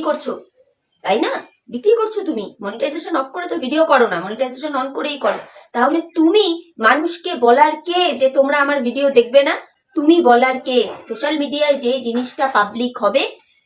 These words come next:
মানুষ দেখবেই, দেখবেই, সেটা তুমি আটকাতে পারবে না। কাল তোমার ভিডিওটা তো আমি দেখেছি, তোমাকে এবং তোমার হাজবেন্ডকে যেভাবে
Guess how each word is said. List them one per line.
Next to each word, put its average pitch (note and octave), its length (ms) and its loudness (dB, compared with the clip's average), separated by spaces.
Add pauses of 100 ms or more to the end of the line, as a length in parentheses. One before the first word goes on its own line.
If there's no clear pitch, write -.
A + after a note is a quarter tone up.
(160)
মানুষ C#4+ 400 2 (500)
দেখবেই, B3 440 6 (920)
দেখবেই, A3+ 440 6 (360)
সেটা C4 260 -6
তুমি D4 120 -4 (100)
আটকাতে B3 400 -4
পারবে B3 320 6
না। A3+ 80 2 (440)
কাল A3 140 4 (120)
তোমার D4+ 220 6 (100)
ভিডিওটা B3 400 4
তো D4+ 40 0 (100)
আমি D4 100 -4 (100)
দেখেছি, C#4 340 0 (300)
তোমাকে A#3+ 340 -2 (100)
এবং C#4+ 120 -4 (120)
তোমার B3+ 180 -2 (100)
হাজবেন্ডকে C4+ 640 0 (420)
যেভাবে B3 300 2